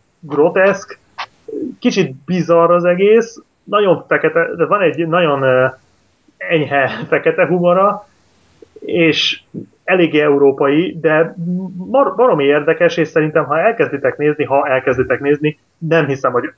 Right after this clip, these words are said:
ott tudjátok hagyni, mert annak ellenére, hogy relatíve kevés dolog történik benne, mégis valahogy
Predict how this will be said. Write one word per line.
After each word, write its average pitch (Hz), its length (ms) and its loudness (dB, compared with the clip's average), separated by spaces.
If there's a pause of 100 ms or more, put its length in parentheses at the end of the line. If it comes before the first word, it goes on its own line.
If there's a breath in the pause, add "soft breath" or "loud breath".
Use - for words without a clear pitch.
(160)
ott - 220 0
tudjátok 127 500 -2
hagyni, 139 300 -2
mert 127 260 0 (480)
annak 175 340 0
ellenére, 135 400 0
hogy 123 180 -2
relatíve 127 540 -2
kevés 127 320 -2
dolog 127 220 -2
történik 127 400 0
benne, 131 200 0
mégis 190 300 -4
valahogy 165 360 0